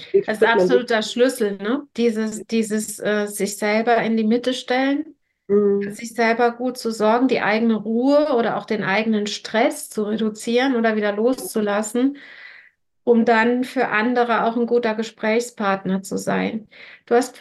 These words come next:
Speaker 1: vorhin, ich glaub, das war, bevor wir gestartet haben mit dem Podcast, mit der Aufnahme, hast du gesagt, Kommunikation ist Verbindung und du siehst dann, äh, die Seelen. Und mir geht's ja genauso, ne? Und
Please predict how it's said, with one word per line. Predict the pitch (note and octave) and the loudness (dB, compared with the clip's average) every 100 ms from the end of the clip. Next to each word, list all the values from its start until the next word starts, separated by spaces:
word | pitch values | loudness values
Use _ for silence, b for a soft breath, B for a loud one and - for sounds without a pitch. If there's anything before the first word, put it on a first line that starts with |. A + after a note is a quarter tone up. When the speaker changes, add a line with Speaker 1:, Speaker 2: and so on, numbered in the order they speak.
| A3+ | -6
Speaker 1:
vorhin, | C#4 B3+ C#4 D4 C#4+ - | 0 2 4 4 2 -2
ich | A3+ - | -8 -4
glaub, | B3 | -2
das | B3 A#3+ A#3+ | -2 -2 0
war, | A#3+ | 0
bevor | A#3 A#3 B3 | 0 0 0
wir | B3 | 0
gestartet | A#3+ A#3 A3+ B3+ C#4 - | -2 -2 -2 -2 -2 -2
haben | G#3+ A3+ | 0 2
mit | A3+ A3 | 0 0
dem | A3 A3+ | 0 0
Podcast, | A3+ A#3 A3+ - A#3+ B3+ C#4 _ _ _ _ | 0 -4 -4 -2 0 0 -4 _ _ _ _
mit | - G#3+ | -6 -2
der | - | 0
Aufnahme, | G#3 A3+ B3 A#3+ A#3+ B3 B3+ A#3+ | 0 0 0 2 4 2 0 -2
hast | - A#3 A#3 | -2 -4 -2
du | A#3+ | -2
gesagt, | A#3+ A#3 A3+ A#3 A#3+ - _ _ - - | -2 0 0 0 -2 -10 _ _ -20 -8
Kommunikation | B3+ B3 B3+ A#3+ A#3+ A#3 A3+ - A#3 A#3+ C4+ C#4+ D4+ - _ _ _ _ - | -2 2 2 0 0 -2 -4 0 4 4 4 2 0 -10 _ _ _ _ -4
ist | B3+ - | -4 0
Verbindung | B3 A#3+ B3+ C#4 D4 G3+ F#3 F#3 | 0 2 4 6 4 2 0 0
und | G3+ | -2
du | A3 | -4
siehst | G#3+ A#3 A#3+ A#3+ - | -4 -2 -2 -2 0
dann, | A3 A3 G#3 - | 2 2 -2 -4
äh, | G#3+ G#3+ | -2 0
die | G#3 G#3 | 0 -2
Seelen. | G3+ A3 B3+ A3 G3 | 2 4 4 4 2
Und | F#3+ G3 | -2 0
mir | A#3 | 0
geht's | A#3+ B3 | 2 0
ja | A#3 | 0
genauso, | A3 G#3 G3 A3 A#3 F3 | 0 0 0 0 0 -2
ne? | F#3 A#3 | -2 -2
Und | A3 G#3+ | -2 -4